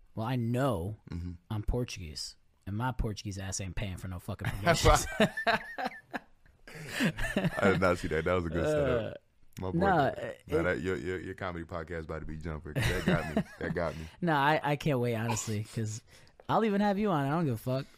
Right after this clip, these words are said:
Speaker 1: We'll talk
Speaker 2: Portuguese
Speaker 1: shit.
Speaker 2: people are like the European black people. And, you
Speaker 1: Yeah.
Speaker 2: know, this is funny because I was actually, um, doing, um, so I'm a Renaissance man, recording
Speaker 1: Okay.
Speaker 2: artist, actor, you know, um, model, uh, uh, uh, spokesman, et cetera.
Speaker 1: Been a model of mine before.
Speaker 2: Yes, sir.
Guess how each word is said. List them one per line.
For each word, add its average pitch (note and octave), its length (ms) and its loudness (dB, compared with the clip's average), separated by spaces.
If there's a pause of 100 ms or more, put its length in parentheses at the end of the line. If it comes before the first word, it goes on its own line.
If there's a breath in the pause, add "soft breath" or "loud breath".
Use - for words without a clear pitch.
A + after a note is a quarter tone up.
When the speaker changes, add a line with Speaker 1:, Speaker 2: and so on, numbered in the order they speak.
(120)
Speaker 1:
We'll - 60 -8
talk - 40 -14
Speaker 2:
Portuguese A#2+ 460 6
Speaker 1:
shit. B2 60 -2
Speaker 2:
people A#2 240 4
are F#2+ 80 6
like F#2 220 0
the - 80 -4
European F2+ 500 -4
black E2+ 220 -8
people. F#2 280 -12 (400 loud breath)
And, B2+ 120 8
you - 60 8
Speaker 1:
Yeah. - 80 8
Speaker 2:
know, A#2+ 80 8
this C3 200 4
is D#3+ 80 -4
funny A2+ 320 2
because G#2 600 0
I G#2 80 2
was G#2 160 2
actually, A#2 420 -2
um, F#2+ 300 -2
doing, F#2 240 0
um, F2+ 260 -4 (240 loud breath)
so - 180 -2
I'm A2 160 0
a G#2+ 40 -2
Renaissance E2 540 -4
man, - 180 -8
recording A2+ 400 0
Speaker 1:
Okay. G2 100 0
Speaker 2:
artist, G2+ 240 -4
actor, F#2+ 600 -6
you F#2 100 -4
know, F2+ 240 -2
um, E2+ 360 -6
model, F#2 460 -6 (540 soft breath)
uh, D#2+ 300 0
uh, E2+ 40 -6
uh, D#2+ 520 -2
spokesman, E2+ 640 -2
et D2+ 60 -8
cetera. E2+ 200 -2
Speaker 1:
Been D3 120 2
a - 20 2
model D#3 300 4
of D3+ 60 4
mine F3 240 2
before. E3 540 0
Speaker 2:
Yes, F#2+ 280 2
sir. G2+ 340 0